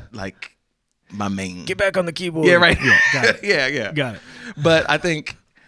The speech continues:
Speaker 1: I think it's important for people of all walks of life to realize that, um,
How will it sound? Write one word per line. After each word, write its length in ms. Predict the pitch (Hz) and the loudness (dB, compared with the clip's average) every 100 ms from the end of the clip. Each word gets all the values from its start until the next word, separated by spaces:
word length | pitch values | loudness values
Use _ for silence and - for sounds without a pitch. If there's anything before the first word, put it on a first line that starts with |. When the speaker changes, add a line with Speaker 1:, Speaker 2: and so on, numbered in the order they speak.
| - - | -12 -6
Speaker 1:
I 80 | |
think 220 | 151 151 139 | -4 -4 -6
it's 100 | 127 | -8
important 560 | 123 - - 110 98 | -6 -6 -6 -8 -12
for 440 | - 104 95 92 - _ | -8 -6 -4 -8 -12 _
people 400 | - 117 101 98 | -10 -8 -8 -10
of 100 | 95 - | -12 -8
all 240 | 107 104 | -6 -4
walks 260 | 101 98 - | -6 -8 -10
of 120 | 185 | -12
life 400 | 101 98 95 - _ _ _ - | -10 -10 -12 -20 _ _ _ -14
to 140 | - | -10
realize 720 | 95 107 101 92 92 92 - - | -6 -6 -6 -6 -10 -14 -16 -18
that, 360 | 107 98 85 - _ _ _ _ _ _ _ _ _ | -12 -10 -10 -14 _ _ _ _ _ _ _ _ _
um, 540 | 90 92 85 85 98 | -10 -10 -10 -12 -16